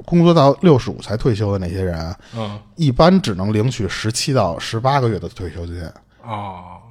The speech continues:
Speaker 1: 你看十-
Speaker 2: 那就一年多嘛。
Speaker 1: 一年半嘛，
Speaker 2: 嗯。
Speaker 1: 就是一年半嘛，就是，也就是说，咱们刚才说的，你要六十五退休，
Speaker 2: 嗯。
Speaker 1: 那你也就能活到六十七。
Speaker 2: 啊。
Speaker 1: 就是人家是有一个大概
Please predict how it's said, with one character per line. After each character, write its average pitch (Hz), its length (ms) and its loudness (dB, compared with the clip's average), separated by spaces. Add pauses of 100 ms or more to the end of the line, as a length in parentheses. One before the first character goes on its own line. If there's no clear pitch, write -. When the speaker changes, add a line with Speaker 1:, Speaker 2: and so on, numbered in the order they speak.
Speaker 1:
你 120 60 -2
看 127 220 2
十- - 240 0
Speaker 2:
那 - 20 8
就 180 80 6
一 175 140 0
年 110 120 -2
多 113 120 -2
嘛。 113 40 0
Speaker 1:
一 175 100 8
年 156 240 6
半 160 200 6
嘛， 95 340 -2
Speaker 2:
嗯。 101 200 -6
Speaker 1:
就 135 100 4
是 127 80 6
一 123 40 4
年 110 200 2
半 120 200 4
嘛， 73 220 -6
就 131 120 2
是， 156 80 2 (400)
也 117 160 -2
就 147 120 4
是 135 60 6
说， 135 240 4 (100)
咱 110 140 -2
们 120 100 0
刚 127 80 6
才 120 80 4
说 120 160 2
的， 104 120 4
你 95 80 -2
要 95 80 0
六 156 160 6
十 131 40 4
五 113 140 -4
退 110 160 -6
休， 92 280 -6 (220)
Speaker 2:
嗯。 101 320 -8
Speaker 1:
那 135 140 2
你 147 100 6
也 135 80 6
就 127 140 2
能 101 100 -2
活 98 140 -4
到 85 80 -6
六 90 140 -8
十 87 100 -10
七。 92 240 -10 (180)
Speaker 2:
啊。 98 240 -10
Speaker 1:
就 165 140 4
是 139 220 4
人 110 220 0
家 170 220 4
是 127 180 0
有 85 120 -4
一 117 80 -2
个 143 100 4
大 147 140 0
概 147 180 4